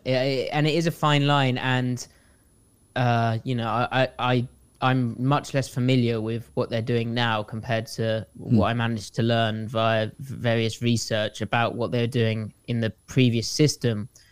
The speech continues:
Speaker 1: But sort of seeing, seeing the elements of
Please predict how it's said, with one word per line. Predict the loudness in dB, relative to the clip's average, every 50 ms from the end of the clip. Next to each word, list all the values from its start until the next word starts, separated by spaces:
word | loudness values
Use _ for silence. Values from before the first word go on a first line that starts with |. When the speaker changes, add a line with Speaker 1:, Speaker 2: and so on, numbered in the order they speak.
| _ _ _ _ _ _ 4
Speaker 1:
But | 4 6 4 2 -2 -10 _
sort | -6 0 2 4 6 6
of | 4 2
seeing, | 2 2 4 6 6 6 4 4 4 2 0
seeing | 0 0 2 4 4 4
the | 4 4
elements | 2 4 4 6 6 6 6 4 2 0 -4 -4 -2
of | -2 -2 -4